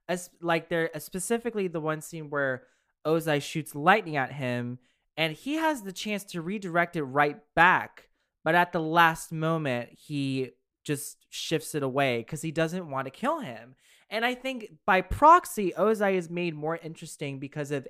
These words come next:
Aang's ambivalence to kill him. Like, a-, he becomes more interesting because he becomes a more interesting, uh,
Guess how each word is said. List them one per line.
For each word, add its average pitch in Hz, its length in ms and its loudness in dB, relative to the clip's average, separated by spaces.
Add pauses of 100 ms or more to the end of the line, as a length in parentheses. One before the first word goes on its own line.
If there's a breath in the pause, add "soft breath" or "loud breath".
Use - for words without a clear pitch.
Aang's 147 360 -4
ambivalence 135 760 -6 (100)
to - 100 -14
kill 139 280 0
him. - 420 -12 (380 soft breath)
Like, 160 400 2
a-, 170 140 -4
he 214 240 -8
becomes 220 380 -6
more 185 200 -2
interesting 180 420 -10
because 160 380 -6
he 160 80 -10
becomes 151 340 -6
a 151 60 -8
more 147 180 -4
interesting, 143 540 -8 (560 soft breath)
uh, 143 180 4